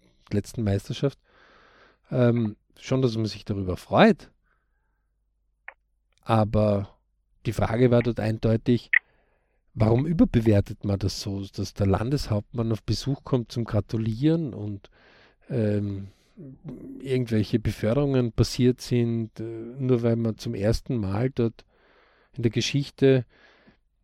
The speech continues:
ein bisschen weiter vorgekommen ist, in seit zehn Jahren zum ersten Mal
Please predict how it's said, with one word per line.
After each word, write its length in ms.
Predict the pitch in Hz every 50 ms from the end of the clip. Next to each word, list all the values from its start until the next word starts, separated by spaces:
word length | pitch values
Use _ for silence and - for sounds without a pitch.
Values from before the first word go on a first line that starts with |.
| 277 240 214 - _ _ _ _ _ 302 294 285 262 294 302 302 240
ein 120 | 185 139 131
bisschen 240 | - 123 - 123
weiter 240 | 107 120 113 - 120
vorgekommen 600 | - - 135 165 180 - - 151 139 135 131 127
ist, 240 | 120 113 - - -
in 100 | 127 110
seit 260 | - - 110 - -
zehn 220 | - - 113 120 127
Jahren 300 | 117 104 101 123 135 -
zum 160 | - 113 107
ersten 340 | 101 113 117 - - 123 117
Mal 320 | 120 123 127 127 123